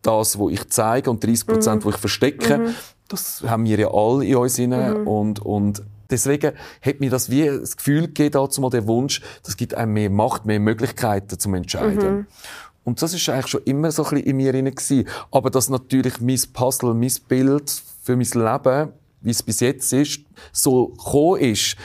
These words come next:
Speaker 1: das kannst du ja nicht planen. Eben, ich habe Koch, zuerst Service gelernt, dann Koch gelernt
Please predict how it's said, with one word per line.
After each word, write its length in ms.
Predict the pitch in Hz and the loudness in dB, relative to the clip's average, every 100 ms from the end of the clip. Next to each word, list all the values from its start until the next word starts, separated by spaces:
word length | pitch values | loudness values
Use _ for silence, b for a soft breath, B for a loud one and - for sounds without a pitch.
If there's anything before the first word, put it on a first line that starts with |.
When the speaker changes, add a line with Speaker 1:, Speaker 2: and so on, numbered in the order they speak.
| B | B
Speaker 1:
das 160 | - - | -6 -4
kannst 160 | 120 | -2
du 20 | 123 | -2
ja 60 | |
nicht 200 | 131 - | -2 -2
planen. 480 | 156 151 101 80 57 | 0 2 0 -2 -2
Eben, 200 | 123 131 | 0 0
ich 120 | 110 131 | 0 -2
habe 100 | - | 0
Koch, 380 | 127 135 - 120 | 0 0 -2 -2
zuerst 240 | - 120 - | 0 0 2
Service 360 | 123 135 143 | 2 2 -2
gelernt, 280 | - 131 127 | 0 -2 -2
dann 80 | 120 | -6
Koch 400 | - 135 143 - | 0 0 0 0
gelernt 280 | 127 135 | 0 0